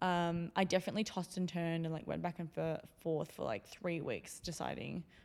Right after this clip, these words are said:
whether to move. But I think I've mentioned this in another podcast as well, but my s-, my parents essentially were, like, a big a factor that helped encourage me to say yes. And they were like, "You know, what's the worst that can happen? Like,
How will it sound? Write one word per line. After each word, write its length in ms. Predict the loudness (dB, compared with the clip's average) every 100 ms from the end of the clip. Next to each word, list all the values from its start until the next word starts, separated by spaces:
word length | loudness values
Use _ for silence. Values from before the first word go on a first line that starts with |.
| -4
whether 200 | 0 0
to 120 | 0 0
move. 480 | 0 -2 -4 -8 -14 -20 -20 -20 _ _ 2
But 200 | 6 6 6
I 100 | 2
think 200 | 4 4
I've 120 | 4
mentioned 300 | 4 0 -2
this 100 | -2
in 100 | 0
another 260 | 2 2 4
podcast 360 | 4 2 -2
as 120 | -2 4
well, 260 | 8 8
but 160 | 6 4
my 160 | 4
s-, 260 | 2 -2 -4
my 160 | 2 2
parents 340 | 4 2 2
essentially 400 | -2 -4 -4 -2
were, 120 | 0 0
like, 180 | 2
a 40 | 4
big 360 | 6 4 0 -10 -12 -14 -16 -16 -8
a 80 | -4
factor 340 | 6 6 6 2
that 140 | 2
helped 340 | 6 6 6
encourage 480 | 6 6 6 6 6
me 160 | 4 4
to 80 | 6
say 200 | 8 8
yes. 640 | 8 8 8 6 4 0 0 6
And 380 | 8 8 6 2 -4 -8 0
they 140 | 8 10
were 140 | 10
like, 180 | 8 6
"You 80 | 6
know, 100 | 6
what's 220 | 6 2
the 100 | 4
worst 260 | 4 4 0
that 100 | -4
can 100 | -2
happen? 540 | -2 0 2 2 0
Like, 160 | -2